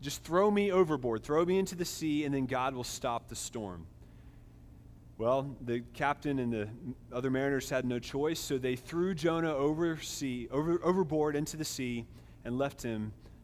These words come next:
to drown. And God calmed the storm. Now look down with me at chapter one, verse seventeen.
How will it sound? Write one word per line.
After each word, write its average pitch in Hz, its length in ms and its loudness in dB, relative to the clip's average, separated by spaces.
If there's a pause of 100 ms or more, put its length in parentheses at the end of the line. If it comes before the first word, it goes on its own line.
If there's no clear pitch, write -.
(120)
to 120 120 -8
drown. 101 600 -4 (800)
And 113 120 -6
God 117 360 0 (160)
calmed 120 400 -4
the 101 40 -4
storm. 90 540 -8 (800)
Now 143 140 2
look 170 180 -2
down 175 160 0
with 165 160 -4
me 151 100 0
at 139 60 -4
chapter 151 360 -4
one, 143 220 0
verse 131 200 -4
seventeen. 107 680 -6